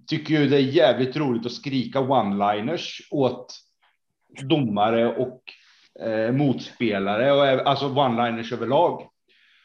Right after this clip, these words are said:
Och när vi är så här många så hörs ju inte våra one-liners ner till planen. Det här har det ju, det här har ju vi lyckats med tidigare, i alla fall Thomas som har lite bra tryck i, i rösten, att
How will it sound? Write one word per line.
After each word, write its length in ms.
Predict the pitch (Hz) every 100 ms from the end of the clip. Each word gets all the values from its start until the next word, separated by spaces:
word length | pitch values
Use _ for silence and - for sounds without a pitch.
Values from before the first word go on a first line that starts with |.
| _
Och 100 | 143
när 100 | 143
vi 80 | 143
är 140 | 151
så 120 | 175
här 80 | 185
många 220 | 165 139
så 120 | 131 139
hörs 460 | 151 120 - -
ju 60 | 180
inte 200 | 196 156
våra 260 | 139 120
one-liners 680 | 110 107 101 101 104 98 101
ner 80 | 104
till 160 | 98 -
planen. 420 | 104 87 92 151 - _ _ _ - - - -
Det 100 | 123
här 180 | 135
har 100 | 165
det 60 | 170
ju, 180 | 170 156 147 139 - 127
det 80 |
här 120 | 123 139
har 60 |
ju 80 | 165
vi 140 | 143 139
lyckats 320 | - 139 131
med 160 | 123
tidigare, 300 | 117 101 95
i 40 | 120
alla 100 | 120
fall 160 | 143 143
Thomas 280 | 110 117
som 100 | 139
har 80 | 123
lite 140 | 113 107
bra 120 | 104 -
tryck 300 | 135 - 147
i, 120 | 143 226 - - _ - -
i 60 |
rösten, 540 | 135 - - 101 98 -
att 280 | 113 -